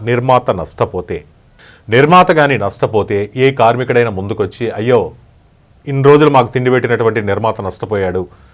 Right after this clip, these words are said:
మేము తీసుకున్నటువంటి వేతనంలో ఎంతో కొంత తిరిగి ఇచ్చి నిర్మాతకి సాయపడదాం" అన్నదే విధానం కూడా ఎక్కడా లేదు, అనే మనస్తత్వం కూడా రాలేదు. కానీ వాళ్ళకి మాత్రం మేము ఎప్పుడు మొండి చేయి చూపించలేదు. సినిమా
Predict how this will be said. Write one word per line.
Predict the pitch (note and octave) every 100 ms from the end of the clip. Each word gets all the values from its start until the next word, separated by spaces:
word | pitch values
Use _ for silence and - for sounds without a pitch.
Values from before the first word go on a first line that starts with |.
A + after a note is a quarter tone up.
| _ _ -
మేము | B2 B2+
తీసుకున్నటువంటి | C#3 C#3 C#3 B2 A2 G2+ G#2+ G#2+ G#2 _ _ _
వేతనంలో | A2 B2+ C#3+ C3+ A#2+ A#2+ B2
ఎంతో | G#2+ A2 C3+
కొంత | B2+ A#2 A2
తిరిగి | G#2+ A2
ఇచ్చి | G#2 A2+
నిర్మాతకి | G2 F#2+ A#2+ A2+
సాయపడదాం" | A2 F#2+ G#2 G2+ F#2 F2+ - -
అన్నదే | G#2 B2 A#2+ G#2 - - - _ -
విధానం | A2+ D3 D#3+ D#3
కూడా | C#3 B2+ G#2+
ఎక్కడా | A#2 G#2 G#2 C#3
లేదు, | A2+ F#2
అనే | - A2+ C3 B2 A2+ A#2+ -
మనస్తత్వం | G2+ A#2 C#3+ D3 C#3+ D3
కూడా | C#3 B2+ A#2 A#2+ G2
రాలేదు. | G2+ G#2 F#2+ F2+
కానీ | C#3+ E3+
వాళ్ళకి | F3+ B2+ D3+ D#3+
మాత్రం | D#3 D#3 E3
మేము | C#3+ A2+
ఎప్పుడు | G#2 C#3+ A#2 - _ _ _ _ _ _ _ _ _ G2
మొండి | B2
చేయి | C#3 B2+ -
చూపించలేదు. | C3 C3 C3+ C3+ B2 B2 C3+ - - _ _ _ -
సినిమా | B2 C3 D3 B2+